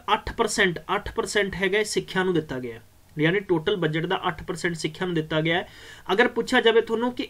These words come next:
ਇਹੋ ਜਿਹਾ ਕਿਹੜਾ ਸੂਬਾ ਹੈ ਕਿ ਜਿਹੜਾ ਸਭ ਤੋਂ ਜ਼ਿਆਦਾ ਸਿੱਖਿਆ 'ਤੇ ਬਜਟ ਦਿੰਦਾ ਆ,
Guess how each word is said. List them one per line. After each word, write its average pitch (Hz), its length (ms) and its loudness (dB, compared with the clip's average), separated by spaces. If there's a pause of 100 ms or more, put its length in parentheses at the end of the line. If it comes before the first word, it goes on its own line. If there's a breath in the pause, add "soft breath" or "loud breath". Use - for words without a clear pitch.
ਇਹੋ 208 220 4
ਜਿਹਾ 240 120 2
ਕਿਹੜਾ 254 320 4
ਸੂਬਾ 214 320 2
ਹੈ 220 80 6
ਕਿ 226 140 -4
ਜਿਹੜਾ 220 200 4
ਸਭ - 320 0
ਤੋਂ 294 340 -2
ਜ਼ਿਆਦਾ 190 360 8
ਸਿੱਖਿਆ 220 460 2
'ਤੇ 160 260 6 (260)
ਬਜਟ 185 400 6
ਦਿੰਦਾ 180 260 4
ਆ, 185 200 4